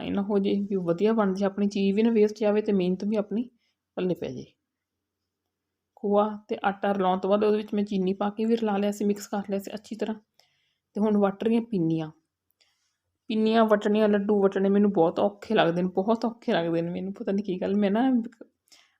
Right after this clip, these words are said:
ਐਂ ਸੋਚ ਰਹੀ ਸੀ ਮੈਂ ਹੁਣ ਪਿੰਨੀਆਂ ਵੱਟਦੀ ਵੀ ਕੋਈ ਇਹੋ ਜਿਹੀ ਚੀਜ਼ ਨਹੀਂ ਹੁੰਦੀ ਜਿਹਨੇ ਪਿੰ-, ਪਿੰਨੀਆਂ ਵੱਟੀਆਂ ਹਨ। ਫਿਰ ਮੈਂ ਪਿੰਨੀਆਂ ਵੱਟਣ ਤੋਂ ਬਾਅਦ ਮੈਂ ਬੈਠ ਕੇ ਸ-, ਸਰਚ ਵੀ ਕਰਿਆ Amazon 'ਤੇ, ਇੱਕ ਲੱਡੂ ਮੇਕਰ ਆਉਂਦਾ,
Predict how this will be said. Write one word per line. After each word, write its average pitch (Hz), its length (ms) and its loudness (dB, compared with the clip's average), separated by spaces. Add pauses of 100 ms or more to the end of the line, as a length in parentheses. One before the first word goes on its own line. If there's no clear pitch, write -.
ਐਂ 277 120 2
ਸੋਚ 220 320 4
ਰਹੀ 247 120 0
ਸੀ 285 120 0
ਮੈਂ 269 100 6
ਹੁਣ 254 140 4
ਪਿੰਨੀਆਂ 220 280 2
ਵੱਟਦੀ 196 500 0 (920)
ਵੀ 214 120 0
ਕੋਈ 240 160 0
ਇਹੋ 196 120 4
ਜਿਹੀ 196 240 6
ਚੀਜ਼ 185 360 -2
ਨਹੀਂ 220 100 4
ਹੁੰਦੀ 240 180 4
ਜਿਹਨੇ 233 160 6
ਪਿੰ-, 220 240 0
ਪਿੰਨੀਆਂ 185 320 2
ਵੱਟੀਆਂ 165 440 -2
ਹਨ। 240 160 -8 (760)
ਫਿਰ 247 120 0
ਮੈਂ 254 120 4
ਪਿੰਨੀਆਂ 247 300 6
ਵੱਟਣ 220 260 2
ਤੋਂ 208 80 2
ਬਾਅਦ 208 160 4
ਮੈਂ 226 120 4
ਬੈਠ 190 240 2
ਕੇ 220 220 -4
ਸ-, 226 280 -12
ਸਰਚ - 380 -4
ਵੀ 214 140 0
ਕਰਿਆ 185 280 0
Amazon 170 420 -2
'ਤੇ, 208 180 -4
ਇੱਕ 220 360 -6
ਲੱਡੂ 190 300 0
ਮੇਕਰ 196 320 0
ਆਉਂਦਾ, 185 400 -2